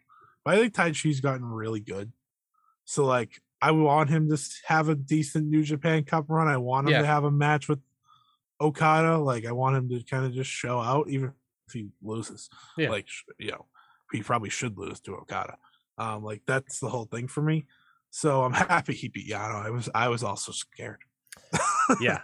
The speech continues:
Speaker 2: And I think
Speaker 1: Well
Speaker 2: they, uh, left it open to do a, uh, K O P W challenge,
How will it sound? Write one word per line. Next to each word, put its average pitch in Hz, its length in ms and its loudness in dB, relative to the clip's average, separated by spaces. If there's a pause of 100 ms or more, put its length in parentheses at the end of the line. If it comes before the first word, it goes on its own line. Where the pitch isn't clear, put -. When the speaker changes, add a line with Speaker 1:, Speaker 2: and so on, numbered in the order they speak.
(340)
Speaker 2:
And 156 60 6
I 185 100 6
think 240 360 0
Speaker 1:
Well 196 100 6
Speaker 2:
they, 180 500 6
uh, 139 460 4
left 147 340 2
it 156 140 -2
open 135 460 2
to 120 160 -4
do 117 240 0
a, 107 320 0 (100)
uh, 104 400 0 (160)
K 135 160 0
O 127 100 4
P 120 140 -6
W 107 340 -2
challenge, 117 840 -4